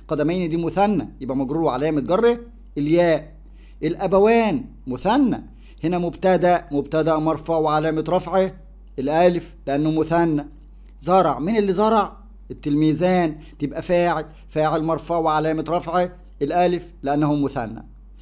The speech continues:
النشاط اللي بعد كده، ضع خطا تحت الاسم الجمع ثم اذكر نوعه. فين الجمع؟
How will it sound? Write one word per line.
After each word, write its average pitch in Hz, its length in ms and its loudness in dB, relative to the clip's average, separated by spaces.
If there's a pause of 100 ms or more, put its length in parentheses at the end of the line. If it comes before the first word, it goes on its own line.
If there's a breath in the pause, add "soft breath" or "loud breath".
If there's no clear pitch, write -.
(180 soft breath)
النشاط 147 320 -4
اللي 175 140 2
بعد 170 260 -2
كده، 190 380 2 (220 loud breath)
ضع 151 200 2
خطا 220 520 -2
تحت 202 360 -4
الاسم 190 440 -2
الجمع 220 600 0 (280 loud breath)
ثم 160 240 -2
اذكر 214 560 2 (180)
نوعه. 151 640 0 (260)
فين 214 240 2
الجمع؟ 202 520 2